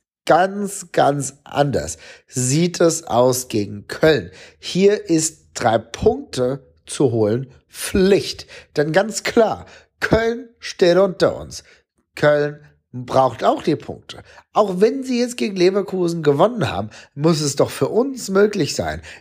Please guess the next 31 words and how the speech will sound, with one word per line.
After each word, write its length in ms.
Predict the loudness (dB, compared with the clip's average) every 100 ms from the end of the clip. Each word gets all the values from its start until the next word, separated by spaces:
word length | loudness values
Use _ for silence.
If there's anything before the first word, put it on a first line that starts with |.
| _
zu 280 | 0 0 4
Hause 380 | 4 4 2 -2
im 180 | -4
eigenen 440 | 2 2 2 -2 -6
Stadion 500 | 2 4 6 2 -2 -12 -14
gegen 220 | -2 -2
diese 300 | 0 2 2
mittelmäßige 1000 | 0 -4 0 2 4 2 4 2 2 0
Ex-Armin-Fee-Mannschaft 1900 | -2 -2 -6 -8 -10 -8 0 2 2 -4 -6 2 2 2 -4 -8 -12 -14 -20 _
zu 180 | -8 -4
bestehen. 360 | -2 -2 -4 -4 -16 -12
Und 120 | -4
das 120 | 0 2
ist 140 | 4
ganz 260 | 2 2 0
wichtig 320 | 0 -4 -8
für 100 | -8
uns, 240 | -8 -4
denn 300 | 0 0 0 -12 -20 _ _ _ _ _ _ _ _ _
aktuell 440 | -6 0 2 2
ist 180 | 0 -2
Ruhe, 320 | 2 2 2 -6
vollkommen 500 | 0 2 2 0 -2
zu 160 | -2 0
Recht. 340 | 0 0 -6 _ -20 _
Aber 240 | 2 2
wenn 160 | 0 -2
gegen 260 | -4 -4
Köln 320 | -2 2 2 0
verloren 480 | 0 2 4 2
wird, 240 | -2 -12